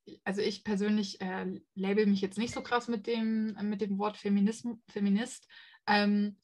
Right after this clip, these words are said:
aber ich begr-, also ich kenne halt einige Feministen, die sich star-,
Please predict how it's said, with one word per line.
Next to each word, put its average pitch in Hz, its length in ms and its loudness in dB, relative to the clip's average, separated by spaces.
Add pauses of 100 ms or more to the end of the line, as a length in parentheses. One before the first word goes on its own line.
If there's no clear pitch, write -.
(120)
aber 202 180 6
ich 196 240 2
begr-, 202 420 -4
also 202 160 -2
ich 208 80 -4
kenne 208 200 0
halt 202 120 0
einige 190 300 0
Feministen, 196 500 -2
die 208 80 -2
sich 196 140 -6
star-, 185 260 -4